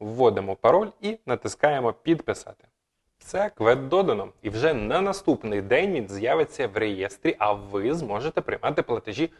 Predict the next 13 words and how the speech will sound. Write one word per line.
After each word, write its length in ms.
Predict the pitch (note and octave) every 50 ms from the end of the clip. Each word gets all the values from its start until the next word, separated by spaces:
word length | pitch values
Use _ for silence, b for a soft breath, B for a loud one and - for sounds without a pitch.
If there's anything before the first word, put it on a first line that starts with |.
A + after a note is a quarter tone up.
| b b
по 120 | b - E3
цьому 320 | - - C3 C#3+ D3 A#2+
виду 180 | G#2+ A#2 A2+ A2
діяльності 560 | G2+ F#2+ F#2+ G#2+ B2 C#3 C#3 C#3 - - - -
абсолютно 720 | - A2 B2 B2+ - - - A2+ G#2 G2 A#2 B2 C3+ A#2 A2
легально. 400 | A2+ G2+ G2+ A2 G#2+ G2 F2+ E2+ _ _ _ _ _ _ _ _ _ _ _ _ _ -
Де 320 | A2 G2+ A#2 F3 F#3+ G3+
шукати 540 | - - - G3+ - - C3+ G#2 - - F#2
ці 140 | - - -
кведи, 340 | _ - F2+ F2+ G2 F#2+
спросите 540 | - - - - G2 F#2+ - - G2+ - G#2+
ви? 140 | F#2+ F2+ E2+ _ _ b b b b b -
Є 300 | G#2+ G2+ B2+ D#3+ -